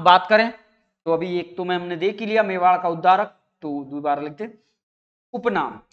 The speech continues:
किसकी बात करें? उपनाम, उपनाम की बात करें, एक तो मेवाड़ का उद्धारक। किसका?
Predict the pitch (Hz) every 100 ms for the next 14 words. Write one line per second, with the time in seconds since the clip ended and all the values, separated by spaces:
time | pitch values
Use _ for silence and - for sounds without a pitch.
0 | - 190 220 202 196 196 214 226 _ _
1 | _ _ 180 185 240 254 - - - _
2 | 165 165 120 - _ _ _ _ _ _
3 | _ _ _ 214 240 254 269 262 269 226
4 | 226 240 240 247 - _ _ _ 202 196
5 | 226 185 180 180 196 214 214 190 160 143
6 | 123 117 _ - 170 214